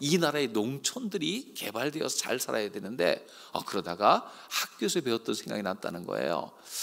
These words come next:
아, 덴마크라는 나라가 그렇게 농촌이 잘 된다는데, 낙농업이 잘 된다는데 거기 가서 공부해서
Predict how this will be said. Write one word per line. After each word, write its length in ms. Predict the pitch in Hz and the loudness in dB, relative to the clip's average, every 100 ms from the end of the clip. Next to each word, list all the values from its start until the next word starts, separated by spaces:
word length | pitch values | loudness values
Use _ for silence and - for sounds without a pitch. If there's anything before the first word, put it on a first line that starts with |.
| - - - - | -4 -6 -12 -12
아, 200 | - - - | -10 -10 -4
덴마크라는 880 | - 104 123 147 - - 143 135 | -4 -2 -4 -4 -4 -4 -2 -2
나라가 640 | 120 107 - 101 80 - - - - - - - | -2 -2 0 0 0 -2 -8 -20 -20 -20 -20 -4
그렇게 280 | - 160 151 | -2 0 0
농촌이 640 | 117 113 131 127 151 143 | 2 0 0 -2 -4 -2
잘 360 | - - 107 110 | 0 0 -2 0
된다는데, 840 | 117 117 - - 85 87 85 - - | -2 -2 -10 -10 -10 -10 -12 -16 -14
낙농업이 580 | - - 107 131 135 131 | -4 -2 -2 -4 -6 -4
잘 240 | - - 101 | -4 -4 -6
된다는데 760 | 110 - - - - 123 - - - - - - - - - - - - - | -6 -6 -10 -8 -4 -4 -6 -18 -20 -20 -20 -20 -20 -20 -18 -20 -20 -10 -2
거기 260 | 139 156 | -2 4
가서 240 | 180 170 165 | 4 4 0
공부해서 840 | 123 147 156 143 131 196 302 | -2 0 6 6 6 2 0